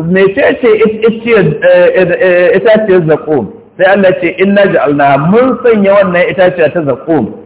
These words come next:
"fitnatan lizzalimin", ta zan fitina ga azzalumai. Mece ce zaman ta fitina? Saboda Allah ya faɗi, kamar yadda za mu ji nan,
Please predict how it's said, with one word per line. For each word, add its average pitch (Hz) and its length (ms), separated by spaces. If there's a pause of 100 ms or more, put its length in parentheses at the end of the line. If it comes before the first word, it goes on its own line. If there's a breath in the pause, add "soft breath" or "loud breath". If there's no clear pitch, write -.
(720)
"fitnatan 190 800
lizzalimin", 131 840
ta 127 140
zan 170 180
fitina 220 380
ga - 180
azzalumai. 98 640 (1600)
Mece 170 400
ce 277 160
zaman 240 260
ta 196 100
fitina? 190 360 (640)
Saboda 190 440
Allah 220 380
ya 180 220
faɗi, 175 360
kamar 160 200
yadda 170 180
za 165 100
mu 160 140
ji 139 180
nan, 123 240